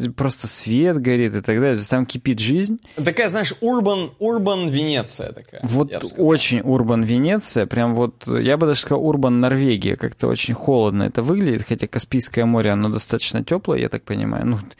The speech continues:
Speaker 1: оно всё-таки на юге. Но выглядит достаточно прохладно. Так вот,
Speaker 2: Мгм.
Speaker 1: посёлок, э, он там находился, естественно, потому что там крупнейшее нефтяное месторождение было.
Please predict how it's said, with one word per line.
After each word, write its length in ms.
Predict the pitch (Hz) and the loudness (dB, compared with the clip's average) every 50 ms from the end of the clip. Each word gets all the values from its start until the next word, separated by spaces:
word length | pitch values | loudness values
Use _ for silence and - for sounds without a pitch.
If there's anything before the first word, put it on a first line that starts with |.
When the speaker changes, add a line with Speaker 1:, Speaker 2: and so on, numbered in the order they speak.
| - - - - - | -20 -20 -20 -12 -4
Speaker 1:
оно 160 | - 123 123 | 0 2 2
всё-таки 320 | 120 - - 117 - - 123 | 2 0 -2 -4 -2 0 0
на 120 | 123 131 135 | 2 2 2
юге. 380 | 131 123 120 107 - - 117 _ - - - - _ _ - | 4 2 0 0 -2 -8 -16 _ -20 -20 -20 -20 _ _ -2
Но 80 | 123 131 | 0 2
выглядит 400 | 131 170 196 214 208 165 139 120 | 2 2 2 2 2 2 2 0
достаточно 500 | 123 117 - - 139 - - - 135 127 | 0 -2 -2 -2 -2 -2 -2 -2 -2 -2
прохладно. 500 | 135 131 131 - - 139 123 107 - - - _ _ _ _ _ - - - - - - | 0 -2 -4 0 0 0 0 0 -2 -8 -18 _ _ _ _ _ -14 -14 -14 -12 -4 -2
Так 180 | 135 - - | -2 0 4
вот, 100 | 190 208 | 2 2
Speaker 2:
Мгм. 80 | 190 - | 4 4
Speaker 1:
посёлок, 600 | 170 151 - - - 208 240 262 233 - - - - - - | 2 2 2 4 4 4 4 4 2 0 -2 -4 -14 -6 -2
э, 640 | 139 131 127 123 123 120 117 113 104 95 80 53 50 55 | 0 2 2 2 2 2 2 2 0 0 -2 -6 -8 -2
он 200 | 82 143 160 175 | 0 2 2 4
там 180 | 175 190 175 156 | 2 2 2 2
находился, 560 | 147 139 - 156 143 151 190 208 - - 147 | 0 2 2 2 2 4 2 2 2 2 0
естественно, 380 | 127 - - 143 - - 143 127 | 0 0 0 -2 -2 0 0 0
потому 120 | 131 143 | 2 0
что 140 | 139 - - 147 | 0 -2 -2 0
там 160 | 147 139 131 | 0 0 2
крупнейшее 540 | - 139 131 - 151 165 165 - - - 127 | 0 -2 0 0 0 0 2 0 2 2 2
нефтяное 360 | 120 113 - - 131 135 139 135 | 0 0 0 0 0 2 2 4
месторождение 800 | 127 120 - - 139 127 135 127 127 131 123 110 104 101 98 98 | 2 2 0 0 0 0 2 0 2 2 2 2 2 2 0 -2
было. 340 | 101 - 60 58 131 131 | -2 -2 -2 -4 -4 -6